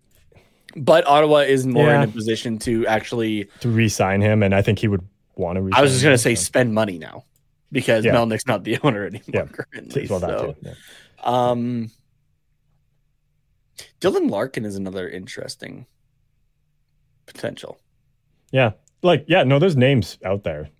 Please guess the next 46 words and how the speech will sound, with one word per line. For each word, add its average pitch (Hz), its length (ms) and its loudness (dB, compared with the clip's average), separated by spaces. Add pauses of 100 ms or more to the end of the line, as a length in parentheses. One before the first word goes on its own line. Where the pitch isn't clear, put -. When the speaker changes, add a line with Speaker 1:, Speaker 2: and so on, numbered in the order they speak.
(160)
Speaker 1:
Yeah. 131 280 0
Speaker 2:
But - 60 -20 (220)
we, 127 160 0
we 135 120 2
just 123 140 2
have 120 140 4
to 104 80 -4
sell 101 340 2
it - 180 -2
to 113 100 -4
them. 92 460 0 (880)
And 95 360 -2 (280)
I 101 120 -2
think 95 180 -2
we 98 80 -2
also 92 200 -2
have 90 100 -4
to 95 60 -10
lock 85 240 -6
up 80 80 -10
the 85 60 -10
guys 82 240 -8
that 87 100 -6
are 80 140 -6
here 80 520 -10 (920)
as - 120 -4
Speaker 1:
Mm-hmm. 107 100 -4
Speaker 2:
well. 76 320 -8 (100)
So 78 320 -10 (140)
it's, - 280 -18 (240)
it 107 80 -4
kinda 127 160 4
all 113 120 6
has 110 180 0
to 107 80 0
happen 92 440 -2 (1000)
together, 82 520 -10
but - 180 -20 (120)
it's, - 220 -12
Speaker 1:
Yeah. 101 360 0
Speaker 2:
yeah, 85 60 -8
it's - 180 -16
gonna 170 140 4
be 147 80 4
interesting 87 520 -2
anyways. 82 380 -14